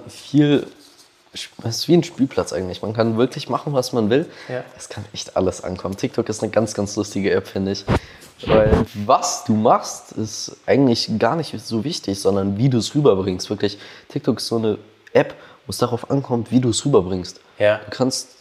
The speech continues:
Speaker 1: den int-, uninteressantesten Müll erzählen.
Speaker 2: Ja.
Speaker 1: Wenn du es super interessant verpackst,
Speaker 2: Ja.
Speaker 1: denken sich die Leute, „Wow,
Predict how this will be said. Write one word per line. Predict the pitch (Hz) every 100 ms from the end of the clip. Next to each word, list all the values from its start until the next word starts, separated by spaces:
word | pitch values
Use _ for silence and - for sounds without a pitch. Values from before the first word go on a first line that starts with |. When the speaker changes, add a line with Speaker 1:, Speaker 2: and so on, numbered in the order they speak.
| _
Speaker 1:
den | 107 104 - _ -
int-, | 139 -
uninteressantesten | 147 151 147 135 - 131 135 - 113
Müll | 117 160
erzählen. | 107 107 - 113 139 - -
Speaker 2:
Ja. | 104
Speaker 1:
Wenn | 117
du | 110
es | 104
super | 123 151 220 - 131
interessant | 135 135 110 - 143
verpackst, | - 104 165 185 - - -
Speaker 2:
Ja. | 117 120 -
Speaker 1:
denken | 107
sich | 101 -
die | 95
Leute, | 92 90
„Wow, | - -